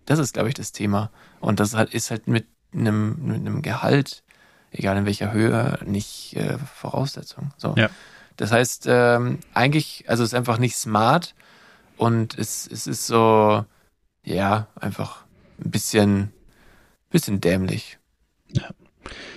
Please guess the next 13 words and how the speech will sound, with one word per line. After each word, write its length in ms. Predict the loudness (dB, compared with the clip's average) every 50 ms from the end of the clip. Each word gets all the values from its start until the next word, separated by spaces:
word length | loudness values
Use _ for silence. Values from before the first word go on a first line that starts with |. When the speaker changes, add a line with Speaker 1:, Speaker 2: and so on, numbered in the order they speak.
| -20 -20 -20 -10 -4
Speaker 2:
Ähm, 380 | 0 2 4 6 6 6 6 6
die 100 | 4 4
Kommentare, 480 | 4 4 4 4 6 6 6 6 8
die 80 | 8 6
noch 140 | 6 4 4
dazu 300 | 2 -2 0 2 2 2
abgegeben 420 | 2 2 0 -2 0 2 4 4 6
wurden 240 | 6 6 4 4
von 240 | 2 4 4 6 8
der 120 | 8 6 6
Person 520 | 6 6 6 6 4 4 4 6 6 6
selbst, 540 | 6 6 6 4 4 -2 -6 -6 -6 -10 -10 _ -6
war, 680 | -4 -4 -2 2 6 6 8 8 8 8 8 6 4